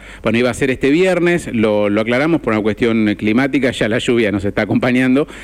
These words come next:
se esperaba para mañana, pero digo, eh, el día miércoles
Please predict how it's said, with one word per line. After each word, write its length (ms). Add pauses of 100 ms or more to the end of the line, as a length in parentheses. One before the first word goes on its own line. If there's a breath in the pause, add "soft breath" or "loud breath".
(140 loud breath)
se 140
esperaba 360
para 200
mañana, 360 (220 loud breath)
pero 140
digo, 320
eh, 560
el 160
día 260
miércoles 640